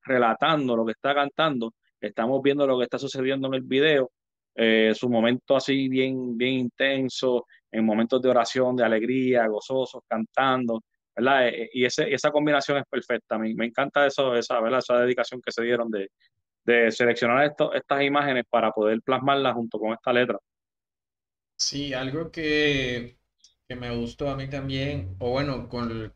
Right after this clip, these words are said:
Speaker 2: lo cual creo que muchos raperos, ya
Speaker 1: Se
Speaker 2: sean
Speaker 1: identifican.
Speaker 2: católicos o seculares, se identifican, es el hecho de, por lo menos una vez en la vida,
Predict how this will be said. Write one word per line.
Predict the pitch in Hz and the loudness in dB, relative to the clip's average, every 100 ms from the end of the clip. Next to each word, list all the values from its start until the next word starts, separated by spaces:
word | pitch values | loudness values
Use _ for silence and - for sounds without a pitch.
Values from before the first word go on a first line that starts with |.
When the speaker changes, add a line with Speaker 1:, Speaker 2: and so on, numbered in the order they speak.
| _ | _
Speaker 2:
lo | 120 117 | -8 -8
cual | 120 120 135 139 139 - _ _ _ | -2 -2 0 -2 -4 -12 _ _ _
creo | 123 110 | -8 -8
que | - 131 | -6 -6
muchos | 117 120 139 156 - 147 143 143 - | -4 -2 -4 -4 -4 -4 -4 -6 -6
raperos, | 117 113 131 131 131 127 127 - _ _ _ _ _ _ _ | -6 -4 -4 -2 -2 -2 -4 -10 _ _ _ _ _ _ _
ya | 120 | 0
Speaker 1:
Se | 107 | 2
Speaker 2:
sean | 101 | 2
Speaker 1:
identifican. | - 131 135 | 2 2 4
Speaker 2:
católicos | 139 143 139 139 135 - | 4 4 2 -2 -6 -8
o | |
seculares, | - 117 120 120 123 127 131 | -8 -8 -4 -2 0 -2 -4
se | - - 120 | -8 -6 -4
identifican, | 117 113 120 135 131 135 127 | -4 -8 -10 -10 -6 -6 -4
es | 123 123 | -6 -4
el | 127 123 | -4 -4
hecho | 127 127 139 | -4 -4 -6
de, | 127 117 113 110 104 95 _ _ | -2 -2 -2 -4 -8 -14 _ _
por | 123 | -4
lo | 135 | -2
menos | 160 175 165 - _ _ _ | 0 0 -2 -6 _ _ _
una | 180 190 185 | -2 2 4
vez | 185 190 | 2 2
en | 175 | -2
la | 147 139 | -2 -2
vida, | 160 170 175 170 - | 0 0 -2 -4 -10